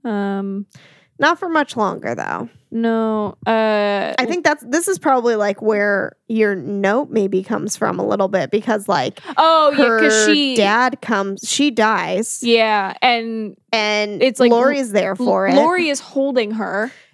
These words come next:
Speaker 2: And then later, her dad comes home.
Speaker 1: Mm-hmm.
Speaker 2: Um, well, the cops are already there, but her dad is, like, the sheriff, so
Speaker 1: Yeah.
Speaker 2: he comes home. Um, and they're trying to stop him from going in there, but he can't be. He's a,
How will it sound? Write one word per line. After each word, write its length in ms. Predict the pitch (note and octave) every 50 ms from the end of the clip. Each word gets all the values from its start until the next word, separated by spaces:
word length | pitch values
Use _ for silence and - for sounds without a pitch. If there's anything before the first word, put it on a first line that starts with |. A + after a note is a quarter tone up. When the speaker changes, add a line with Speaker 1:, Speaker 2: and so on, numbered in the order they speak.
| _ _ -
Speaker 2:
And 180 | A#3 A#3 B3 B3
then 180 | B3 A#3+ A#3
later, 760 | A3+ A#3 A#3+ B3+ D4 F#4+ A#4+ B4+ - C4 B3+ C4 C#4 D4+ D#4
her 200 | - D#4+ D4 D4
dad 460 | A#3+ A#3+ C4+ C#4 D4+ E4+ F4+ - _
comes 400 | - - C4+ A3+ G#3 G3+ G#3 -
home. 460 | - A3 - - G3 G3 G3 A#3 A#3
Speaker 1:
Mm-hmm. 500 | A3+ A3 A3 G3+ G3 G3 G3 A3 B3+ A#3+
Speaker 2:
Um, 360 | A3+ A#3 A3+ A#3 A#3 A#3+ A#3 -
well, 420 | - A#3 C4 C4+ B3 A#3 A#3 A3+ - A3+
the 100 | A#3+ -
cops 320 | - C#4 D4+ D4 - -
are 120 | B3+ A#3
already 380 | A3 G#3 F#3+ G3 F#3 F#3 D3+ -
there, 340 | - - G2+ G2 G3+ G3+ G#3+ -
but 180 | G#3+ A3 G3
her 160 | A3+ A#3+ G#3
dad 300 | G#3 G3+ G3 F#3+ F#3 F#3+
is, 100 | F#3+ F#3+
like, 160 | - C3 - -
the 100 | F#3+ G#3+
sheriff, 480 | - - F#3 F3+ E3 - - F#3+ - -
so 180 | - A3+ A3 G#3+
Speaker 1:
Yeah. 240 | F3 E3 D#3+ D3
Speaker 2:
he 60 | G3 G#3+
comes 260 | B3+ A3+ F#3+ G#3+ -
home. 400 | G#3+ F#3+ F#3+ F3+ F3 E3+ G3+ - _ _ _ _ _ _ _ _ _ _ _ _ -
Um, 640 | - G3+ G3+ G3 G3 G3+ G3+ G3+ G3+ G3+ G3+ G3+ G#3
and 180 | - - G#3 G#3
they're 140 | G#3+ G#3+ G#3+
trying 220 | - A3+ F3+ C#3+
to 60 | -
stop 280 | - - F#3 F3+ F#3+ -
him 240 | A#3 G#3 F#3 F#3+ F#3+
from 340 | - - G#3+ - G3 G3+
going 300 | G3 A3+ G#3 G3 F3 E3
in 140 | G3 G3 F#3+
there, 160 | F#3+ G3 F#3
but 160 | - F#3 G3+ F#3
he 320 | - A3 G3+ F#3+ G3 G3
can't 380 | - - A#3+ G#3 F#3 D3+ - -
be. 180 | - F3 F3 G3
He's 300 | - G3+ A3 A3 G#3 F#3+
a, 140 | F#3+ E3+